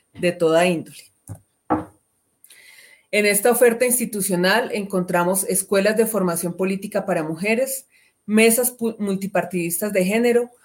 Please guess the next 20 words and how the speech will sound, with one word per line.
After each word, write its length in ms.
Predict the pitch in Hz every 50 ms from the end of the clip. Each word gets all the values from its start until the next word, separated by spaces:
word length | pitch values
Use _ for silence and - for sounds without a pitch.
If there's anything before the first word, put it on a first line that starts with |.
| _ _ _ _
fortalecimiento 840 | - 214 208 202 220 202 190 190 185 202 185 185 185 185 180 214 220
del 160 | 220 220 220
tejido 360 | 214 180 175 180 180 180 196
asociativo, 800 | 190 214 202 - 190 165 - - 226 247 262 262 277 269 269 - _ _ - _ _ _
campañas 580 | - 208 190 180 180 196 185 185 196 214 214 214
incluyentes 840 | 214 196 - 180 170 165 185 214 233 240 240 269 277 277 - - - _ _ _ _ _ _ _
y 180 | - 196 196
foros 460 | 185 - - 220 226 233 269 302 269 220
dentro 340 | 233 214 214 - 196 190
de 80 | 180 180
los 200 | 175 175 170 -
cuales 320 | - 196 180 180 190 190
han 160 | 214 196 190 -
participado 840 | 214 214 220 220 208 - 185 - - 185 180 180 185 185 180 -
mil 340 | 190 208 208 214 226 226 226
trescientas 840 | - 233 233 233 233 - 233 233 226 233 220 - 240 240 240 247 -
treinta 300 | - 190 190 175 185 175
y 60 | 165
siete 280 | 165 - 170 165 170 185
mujeres. 600 | 196 196 190 180 156 - - - - - - -